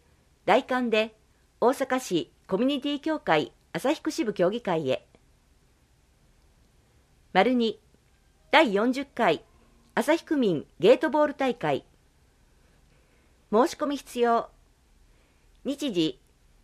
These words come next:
四月十七日日曜九時から。場所、白北公園ゲートボール場、生江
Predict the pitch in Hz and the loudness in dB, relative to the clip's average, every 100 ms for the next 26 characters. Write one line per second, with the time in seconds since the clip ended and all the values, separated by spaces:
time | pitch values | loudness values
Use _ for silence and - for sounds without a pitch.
0 | _ - 233 311 - 262 302 285 277 269 | _ -10 0 2 0 -4 -4 -4 -2 -4
1 | 247 - 240 - _ 214 214 247 247 180 | -4 -4 -4 -6 _ -6 -6 -2 0 2
2 | - - _ _ - 330 294 - 156 131 | -2 -6 _ _ -6 -4 -4 -4 0 0
3 | - _ _ _ _ _ _ _ _ _ | -2 _ _ _ _ _ _ _ _ _
4 | - 180 185 220 - _ _ _ _ - | -4 -2 0 -2 -2 _ _ _ _ -14
5 | - 262 339 - 320 311 247 170 139 - | -4 -2 -2 -4 -4 -2 0 0 -2 -8
6 | _ 143 240 262 247 254 247 190 208 190 | _ 4 4 4 2 4 2 0 2 2
7 | - _ _ _ _ _ _ _ _ 185 | 0 _ _ _ _ _ _ _ _ -8
8 | - 277 147 | -2 2 2